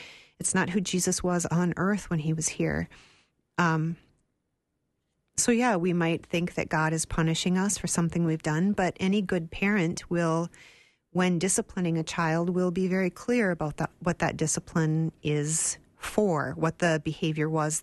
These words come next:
that was, you know, in breach, and then the punishment is swift and certain and clear, and usually clearly related to what the,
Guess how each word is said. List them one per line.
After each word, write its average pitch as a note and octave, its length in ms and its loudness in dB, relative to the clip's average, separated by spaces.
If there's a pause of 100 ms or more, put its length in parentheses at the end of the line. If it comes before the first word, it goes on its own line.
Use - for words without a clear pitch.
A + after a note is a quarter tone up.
that C#3+ 140 -2
was, D3+ 440 0
you E3 140 -2
know, D3+ 340 0
in D#3 180 2
breach, E3+ 500 -2 (120)
and D3+ 260 2
then D3+ 320 0
the D3+ 80 -2
punishment D#3 640 -2
is E3 320 0 (440)
swift - 400 0
and F3 240 2
certain A3+ 640 2
and E3 460 2
clear, E3 540 -2 (720)
and F#3 100 4
usually A3+ 260 2
clearly G3 360 0
related F#3+ 440 0
to A3+ 360 2
what G3 300 -4
the, A3 500 2